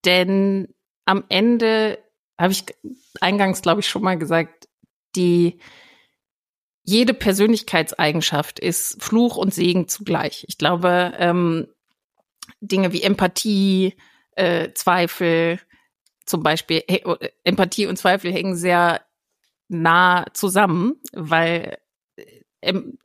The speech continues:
wer empathisch ist, kann sich gut in andere Menschen hineinversetzen, kann gut Perspektiven wechseln. Wer aber gut Perspektiven wechseln kann, kann eben auch,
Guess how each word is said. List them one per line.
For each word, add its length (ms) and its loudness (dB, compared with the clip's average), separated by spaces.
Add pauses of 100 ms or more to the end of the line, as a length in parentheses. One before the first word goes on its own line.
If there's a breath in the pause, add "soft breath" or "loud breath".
(100)
wer 240 2
empathisch 460 0
ist, 200 -4
kann 160 0
sich 140 -6
gut 140 -2
in 120 -2
andere 200 0
Menschen 320 0
hineinversetzen, 800 -2
kann 180 -2
gut 200 -4
Perspektiven 720 -2
wechseln. 480 -8
Wer 120 0
aber 120 0
gut 240 -4
Perspektiven 680 0
wechseln 320 -2
kann, 280 0
kann 240 -4
eben 300 -6
auch, 340 -2